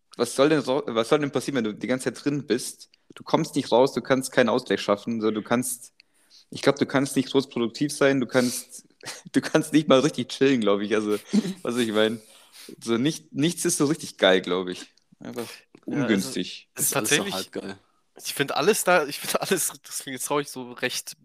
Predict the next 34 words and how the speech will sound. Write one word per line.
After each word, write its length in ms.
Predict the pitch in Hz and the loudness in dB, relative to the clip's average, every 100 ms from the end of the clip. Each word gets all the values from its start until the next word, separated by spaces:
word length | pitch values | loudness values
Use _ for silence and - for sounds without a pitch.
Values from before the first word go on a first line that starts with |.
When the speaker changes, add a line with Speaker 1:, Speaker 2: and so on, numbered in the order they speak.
| _ | _
Speaker 2:
trist 460 | - 185 226 - | -2 0 0 -2
momentan. 500 | 147 127 123 127 120 | -6 -6 -6 0 -2
Es 100 | 120 | -2
ist 140 | 135 - | -8 -4
so, 200 | 143 127 - - | -2 -2 -8 -2
ja, 220 | 156 170 | 6 6
der 140 | 165 127 | 6 2
Tag 260 | 143 135 | 0 0
fängt 240 | - 123 - | 0 -6 2
an 220 | 156 208 | 0 2
und 160 | 156 - | -6 -2
der 80 | |
hört 160 | 135 - | -2 -2
dann 100 | 131 | -8
irgendwann 400 | 123 139 127 120 | -8 -8 -8 0
auf 280 | 127 190 - | 2 2 0
und 60 | |
dazwischen 560 | 143 - - 143 - - _ _ - - _ | -6 -6 -8 -12 -12 -18 _ _ -20 -20 _
mach 260 | 135 135 - | -4 -4 -8
ich 140 | - | -6
halt 180 | 131 - | -4 -2
Sachen. 460 | 135 151 - 113 - - - 185 | 0 0 -2 -20 -20 -20 -6 -4
<laughs> 160 | 156 | 4
Ich 120 | 175 | 4
glaub, 140 | - 233 - 220 - 233 233 | 6 4 4 -2 0 2 4
das, 160 | 214 | 4
das, 220 | 233 226 - - - 269 - | 4 2 0 -10 -6 -6 -4
das 140 | 220 392 | 0 2
beschreibt's 580 | 381 - - 165 180 170 | 2 2 4 2 4 -2
am 60 | 147 | 0
besten. 400 | 151 180 - 139 - - - - - - - 269 214 - 110 98 | -2 -2 -4 -6 -8 -10 -14 -10 -4 0 0 0 -4 -4 -8 -2
Speaker 3:
Wow. 360 | 101 160 - - | 4 4 4 -2
Speaker 1:
<laughs> 20 | 156 151 143 - - - - - - - - - - | -2 -2 -6 -6 -2 -4 -4 2 2 6 6 6 4
Ja. 220 | 139 156 | 8 8